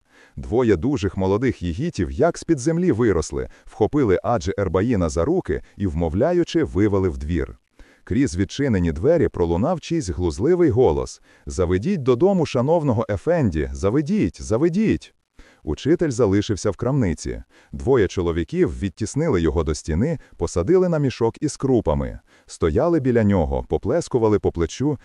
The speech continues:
щось говорили, та він не розумів, про що. Його білий піджак був посічений чорними смугами. Він розчервонівся, змок і ніяк не міг віддихатися. Здавалося, його серце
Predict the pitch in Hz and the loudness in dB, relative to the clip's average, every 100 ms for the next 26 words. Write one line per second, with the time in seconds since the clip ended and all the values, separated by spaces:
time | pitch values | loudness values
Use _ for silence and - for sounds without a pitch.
0 | - - 123 113 76 85 80 123 175 69 | -16 -4 0 0 2 2 2 4 2 0
1 | - 85 82 170 170 151 110 90 85 104 | -2 -2 0 0 2 2 2 2 0 0
2 | - - 98 - 80 57 - _ _ - | -2 -6 -6 -4 -4 -4 -8 _ _ -20
3 | _ 71 82 85 104 82 127 92 85 73 | _ -2 0 4 2 2 2 2 0 -4
4 | 76 165 - 71 175 - 156 - 160 147 | -2 -2 -2 -2 -2 0 -6 -4 -4 -2
5 | 143 135 - 95 95 98 101 117 123 78 | -2 -2 2 2 4 0 0 2 2 2
6 | 71 60 53 - _ _ 76 113 101 95 | 0 -4 -10 -16 _ _ -4 0 2 0
7 | - 92 80 80 131 131 - 69 62 76 | 2 2 4 2 2 0 -2 -2 -2 0
8 | 123 160 - _ 87 90 90 160 185 170 | 2 2 -2 _ -2 0 0 0 0 2
9 | 113 127 - 101 78 104 90 73 65 - | 2 2 0 -4 0 0 0 -2 -6 -8
10 | 57 - _ 76 69 80 104 165 113 69 | -10 -12 _ -10 -2 0 2 2 0 -2
11 | 65 85 85 85 143 170 - 151 | 0 0 0 0 0 0 0 -2